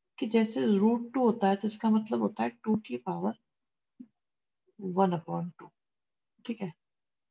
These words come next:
अगर हमारे पास टू है और यहाँ थ्री लिखा हुआ है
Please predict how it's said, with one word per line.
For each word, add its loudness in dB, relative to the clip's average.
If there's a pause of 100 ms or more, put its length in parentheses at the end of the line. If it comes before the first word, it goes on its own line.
(880)
अगर 4
हमारे 4 (120)
पास 0 (180)
टू 4
है 6
और 2
यहाँ 6 (160)
थ्री -4
लिखा -4
हुआ -2
है -10